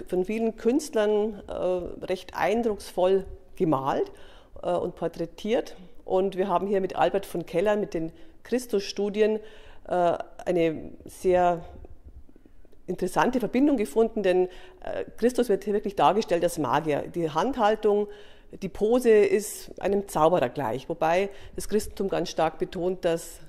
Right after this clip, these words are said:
der Zauberer, der Magier aus eigenmächtigen Zauberkräften handeln kann und Jesus und seine Jünger eben vor allem die Zauberkraft von Gott beziehen. Aber diese Parallele fanden wir sehr interessant und vor allem diese, äh,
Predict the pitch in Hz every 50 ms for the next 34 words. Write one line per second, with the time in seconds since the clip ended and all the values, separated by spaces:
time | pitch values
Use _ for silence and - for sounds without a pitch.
0 | - - - - 151 151 - - - 139 156 180 208 202 196 185 175 175 175 -
1 | - - - - - - - 143 139 - - 143 175 180 190 180 170 165 160 -
2 | - - - - - 151 - - - 160 190 202 226 220 208 196 208 - - 208
3 | 190 196 185 185 180 180 185 185 180 - - - - - - - - - - -
4 | - - 135 151 175 196 190 - - 180 185 - - - 196 190 143 156 185 196
5 | 208 190 190 - 165 165 180 - 175 180 - - 170 185 208 - 208 190 - 156
6 | 165 156 160 147 147 143 147 151 156 190 214 214 208 202 202 202 - - - -
7 | - - - 170 156 160 151 - 156 - 135 147 170 175 - 156 160 156 151 151
8 | 151 - - - - - - - - - - - - - - - - 127 117 147
9 | 175 170 - 156 139 139 - - - 160 151 147 143 139 143 - - - 156 139
10 | - - 139 135 135 131 - - - - - - - - - 165 160 170 170 185
11 | - 196 - 185 180 185 170 180 170 185 220 214 214 - 151 160 - - 185 170
12 | 170 160 160 - 160 - - 160 151 151 156 - - 160 - 160 156 - - -
13 | 160 - - 165 160 - - 156 160 170 165 - 156 151 160